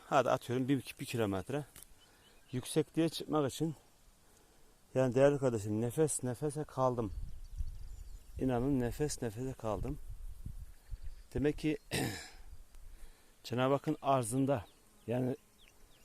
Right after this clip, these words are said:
<clears throat> bu hayatta ufak bir tepeciye çıkmak için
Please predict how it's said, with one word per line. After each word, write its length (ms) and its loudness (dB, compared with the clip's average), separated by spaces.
<clears throat> 420 6
bu 260 6
hayatta 520 4
ufak 380 2
bir 60 -2
tepeciye 560 2
çıkmak 440 -2
için 240 0